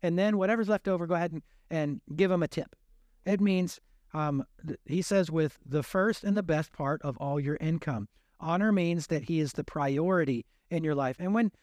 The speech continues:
y-, you don't have to get wrapped up in the wording, you don't have to get wrapped up in the, in the details of that.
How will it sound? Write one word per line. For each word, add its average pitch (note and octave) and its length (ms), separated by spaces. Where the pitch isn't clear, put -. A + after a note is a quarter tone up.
y-, G3+ 200
you B3 80
don't C4+ 140
have B3+ 140
to A#3 100
get G#3+ 300
wrapped G#3 420
up G#3+ 320
in F3+ 160
the D#3+ 100
wording, A3 600
you A#3 60
don't A3+ 80
have A3+ 80
to A3 40
get F3+ 120
wrapped G3 300
up G#3+ 200
in F#3 220
the, D#3 200
in F#3 120
the E3+ 100
details A3+ 520
of G3+ 140
that. G#3 320